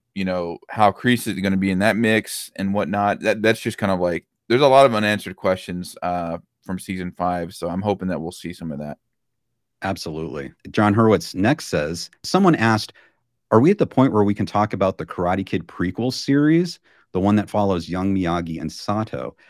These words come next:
Speaker 2: This is kind of an interesting question because I know there are rumors going around about this series, and I don't know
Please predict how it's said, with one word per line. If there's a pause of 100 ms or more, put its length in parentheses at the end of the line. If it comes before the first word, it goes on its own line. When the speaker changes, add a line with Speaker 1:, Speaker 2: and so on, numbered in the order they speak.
(300)
Speaker 2:
This
is
kind
of
an
interesting
question
because
I
know
there
are
rumors
going
around
about (260)
this
series, (280)
and
I
don't
know